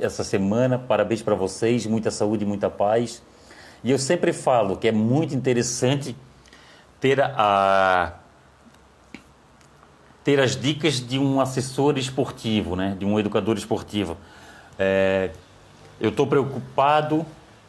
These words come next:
eu estou contente e preocupado ao mesmo tempo com essa situação do desafio do Palhoça Runners,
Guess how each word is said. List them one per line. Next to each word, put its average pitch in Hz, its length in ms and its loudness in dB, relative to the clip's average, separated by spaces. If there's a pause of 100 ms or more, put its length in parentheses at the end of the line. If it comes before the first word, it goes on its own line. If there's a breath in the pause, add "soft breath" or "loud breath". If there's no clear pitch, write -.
(120)
eu 127 100 2
estou 208 340 0
contente 185 480 0
e 156 40 -6
preocupado 151 560 0
ao 151 80 0
mesmo 139 280 -2
tempo 143 360 -2
com 147 120 0
essa 135 160 -4
situação 135 540 -2
do 127 80 -4
desafio 123 480 0
do 123 60 -2
Palhoça 123 340 0
Runners, 90 420 -2